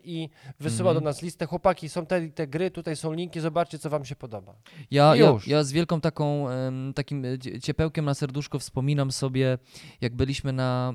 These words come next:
Speaker 2: Mm, jak byliśmy na Pyrkonie, e, i pamiętam, jak Rebel zaprosił nas, e, mm,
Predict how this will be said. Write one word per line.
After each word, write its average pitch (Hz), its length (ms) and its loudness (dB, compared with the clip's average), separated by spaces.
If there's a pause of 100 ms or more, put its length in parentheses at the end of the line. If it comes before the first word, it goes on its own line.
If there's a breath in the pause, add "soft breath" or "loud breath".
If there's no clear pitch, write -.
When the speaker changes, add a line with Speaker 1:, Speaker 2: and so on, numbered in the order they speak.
Speaker 2:
Mm, 117 680 -6 (460 loud breath)
jak 113 200 -6
byliśmy 123 420 -4
na 120 180 -2
Pyrkonie, 131 580 0 (500 loud breath)
e, 117 240 -2
i 123 340 -6
pamiętam, 127 440 -4
jak 123 220 -6
Rebel 127 320 -2
zaprosił 123 540 -4
nas, 123 480 -4
e, 117 300 -2
mm, 110 460 -8